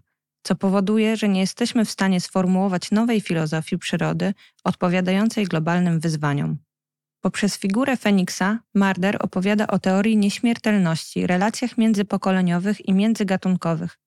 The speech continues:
nieskończoności i skończoności, zmartwychwstania i reinkarnacji. Filozof twierdzi, że cierpimy na kompleks Feniksa, czyli mieszaninę afektów, idei, obrazów i skojarzeń,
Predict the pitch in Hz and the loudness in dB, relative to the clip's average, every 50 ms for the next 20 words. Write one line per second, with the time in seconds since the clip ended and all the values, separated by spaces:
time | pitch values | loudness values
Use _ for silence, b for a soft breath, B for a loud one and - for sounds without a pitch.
0 | _ - 185 180 - - 208 202 202 - 202 196 196 185 190 196 - - - 247 | _ -2 -2 -2 0 0 0 0 2 2 2 2 2 2 2 0 -2 -6 -6 -6
1 | 254 - - 226 208 - - 208 202 202 - 208 190 170 165 151 - - - - | -6 -4 -4 -4 -4 -2 0 0 2 2 2 2 2 2 0 -2 -6 -8 -10 -10
2 | 185 - _ - 165 180 185 180 - - - 185 170 - - - 202 214 233 254 | -10 -10 _ -4 0 0 0 0 0 -4 -6 -6 -6 -4 -2 -2 0 2 2 2
3 | 247 - - 190 175 170 190 208 214 208 196 - 185 170 175 170 160 156 156 - | 0 0 0 0 0 2 2 2 0 0 0 -2 -2 -2 0 0 -2 -2 -4 -6
4 | - - 180 165 - _ _ _ _ _ _ _ _ _ _ _ - - 208 220 | -10 -10 -10 -10 -10 _ _ _ _ _ _ _ _ _ _ _ -2 0 2 2
5 | 254 262 294 269 - - - - 202 185 170 165 180 202 196 202 185 - 202 190 | 2 0 -2 -4 -6 -6 -2 0 0 0 0 0 0 0 0 0 -2 -2 -4 -6
6 | - - 233 240 240 240 226 208 196 - - 233 233 240 240 233 - - - 214 | -4 -2 0 2 2 2 2 2 0 0 0 0 0 0 -2 -4 -6 -4 0 0
7 | 202 185 170 156 - - - 175 180 - _ _ - - - 180 180 190 190 196 | 2 2 2 0 -2 -4 -6 -6 -6 -8 _ _ -10 -4 -2 0 0 2 2 0
8 | 190 - 202 190 196 202 196 180 - - - 190 185 - - 196 190 - - - | 0 0 0 2 2 2 2 2 0 0 -2 -2 -2 -2 -2 -2 -4 -4 -4 -4
9 | - 196 190 - - _ - 214 185 170 185 185 190 185 190 190 196 - _ _ | -4 -4 -4 -4 -8 _ -8 -6 -4 0 0 0 2 2 0 0 -2 -4 _ _
10 | - 196 170 180 180 180 180 175 - 196 - - - - - - - 180 170 165 | -4 -2 0 0 0 0 0 0 -2 -4 -4 -4 -6 -8 -6 -2 -2 0 0 2
11 | 160 160 170 180 185 202 - | 0 0 0 0 0 0 -2